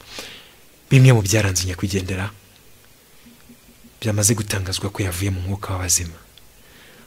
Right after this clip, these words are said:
Ariko twizera ko Imana imwakira mu iruhuko ridashira, kandi tunamwigiraho byinshi kugira ngo natwe igihe tuzaba tutakiri ku isi,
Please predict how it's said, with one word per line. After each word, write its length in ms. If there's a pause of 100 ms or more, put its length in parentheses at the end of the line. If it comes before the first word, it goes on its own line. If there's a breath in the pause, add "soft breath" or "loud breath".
Ariko 160
twizera 400
ko 160
Imana 240
imwakira 500
mu 100
iruhuko 360
ridashira, 480 (1600 loud breath)
kandi 240
tunamwigiraho 680
byinshi 520
kugira 300
ngo 100
natwe 340
igihe 220
tuzaba 320
tutakiri 480
ku 160
isi, 320